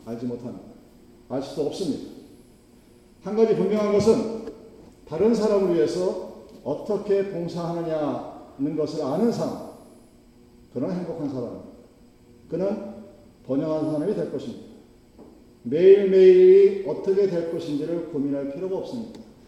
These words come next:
내일 일이 어떻게 될 것인가 생각할 필요가 없습니다. 남을 위해서 베풀 줄 알고 심을 줄 알고 무언가 도울 줄 아는 사람,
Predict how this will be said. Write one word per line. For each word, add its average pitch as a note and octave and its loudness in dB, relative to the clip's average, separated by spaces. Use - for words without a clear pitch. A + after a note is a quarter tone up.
내일 E3 -4
일이 D#3+ -4
어떻게 F3+ -2
될 E3+ -4
것인가 C#3 -6
생각할 D#3 -10
필요가 D#3+ -8
없습니다. A2 -10
남을 D3+ -4
위해서 D3+ -4
베풀 D3+ -10
줄 D3+ -10
알고 B2+ -8
심을 A3+ -2
줄 E3 -8
알고 B2 -8
무언가 C3+ -2
도울 E3 -6
줄 E3 -8
아는 C#3 -2
사람, D#3 -8